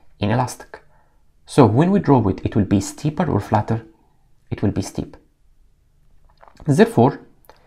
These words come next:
we will give it label as D one. Therefore, this is our x-axis, which is the quantity, our y-axis is the price, and we will draw a steeper demand curve and we'll call it D one. Then, what if firm one decided to do the opposite,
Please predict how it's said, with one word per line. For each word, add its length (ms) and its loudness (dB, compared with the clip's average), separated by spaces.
we 140 4
will 140 4
give 180 2
it 160 -8
label 320 2
as 200 -2
D 160 0
one. 220 -2
Therefore, 420 0
this 280 -4
is 60 0
our 180 0
x-axis, 400 -4
which 160 -8
is 120 -2
the 40 -10
quantity, 540 -6
our 180 4
y-axis 460 2
is 60 -2
the 80 -2
price, 500 0
and 220 -2
we 120 0
will 160 0
draw 280 0
a 100 2
steeper 460 0
demand 420 -2
curve 280 -2
and 120 -4
we'll 100 -2
call 200 -2
it 280 -8
D 140 -2
one. 220 -6
Then, 340 2
what 340 6
if 160 2
firm 280 -2
one 260 2
decided 460 0
to 60 0
do 180 2
the 100 -2
opposite, 420 -4